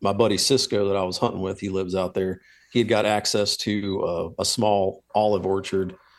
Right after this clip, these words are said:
and the guy that was running the orchard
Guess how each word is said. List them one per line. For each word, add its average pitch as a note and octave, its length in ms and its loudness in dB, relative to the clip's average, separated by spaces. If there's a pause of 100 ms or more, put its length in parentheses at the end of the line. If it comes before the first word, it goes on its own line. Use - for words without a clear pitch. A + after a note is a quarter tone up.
(360)
and F#2 360 -2
the F#2 80 -4
guy A2 260 4
that G2 80 0
was G2 140 -2
running G2+ 240 0
the F#2 60 -4
orchard G2 600 -4